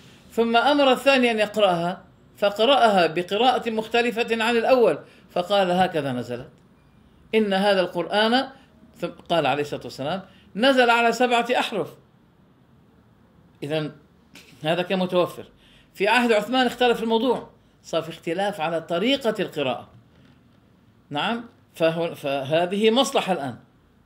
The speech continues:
اقتضت المصلحة جمع الناس على حرف واحد، وهو حرف مكة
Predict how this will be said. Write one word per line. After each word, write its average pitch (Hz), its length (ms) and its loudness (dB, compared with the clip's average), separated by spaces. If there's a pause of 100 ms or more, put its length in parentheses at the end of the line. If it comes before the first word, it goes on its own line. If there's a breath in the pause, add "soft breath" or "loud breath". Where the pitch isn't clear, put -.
(120)
اقتضت 208 440 -2
المصلحة 196 800 -2 (380 loud breath)
جمع 175 580 0
الناس 180 580 -2
على 165 400 0
حرف 190 300 -4
واحد، 202 440 -4 (360 soft breath)
وهو 170 320 0
حرف 196 380 -4
مكة 214 680 0